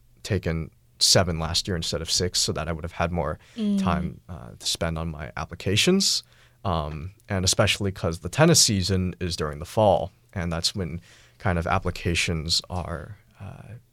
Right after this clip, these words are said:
Speaker 1: y-, y-, you're doing the most work
Speaker 2: Wow.
Speaker 1: on your applications.
Speaker 2: Mm-hmm.
Speaker 1: So that, yeah, the fall of my senior year was a little bit tough, uh,
Speaker 2: Mm.
Speaker 1: just 'cause of that for the
Speaker 2: Mm-hmm.
Speaker 1: first couple months.
Speaker 2: Mm-hmm.
Speaker 1: But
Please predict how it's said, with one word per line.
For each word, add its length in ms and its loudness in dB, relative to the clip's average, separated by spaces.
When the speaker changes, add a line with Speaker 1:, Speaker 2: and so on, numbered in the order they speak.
Speaker 1:
y-, 180 -16
y-, 200 -8
you're 140 0
doing 200 2
the 80 0
most 540 0
work 260 -2
Speaker 2:
Wow. 300 -8
Speaker 1:
on 100 -6
your 160 -10
applications. 760 -14
Speaker 2:
Mm-hmm. 300 -2
Speaker 1:
So 60 -8
that, 260 2
yeah, 180 2
the 100 -2
fall 440 8
of 240 -2
my 140 0
senior 340 0
year 240 -8
was 400 -10
a 80 -12
little 240 -10
bit 220 -12
tough, 500 -16
uh, 60 -6
Speaker 2:
Mm. 240 0
Speaker 1:
just 200 -6
'cause 200 -10
of 100 -12
that 280 -8
for 160 -12
the 60 -8
Speaker 2:
Mm-hmm. 80 -8
Speaker 1:
first 360 -4
couple 320 -20
months. 420 -4
Speaker 2:
Mm-hmm. 220 -2
Speaker 1:
But 360 -14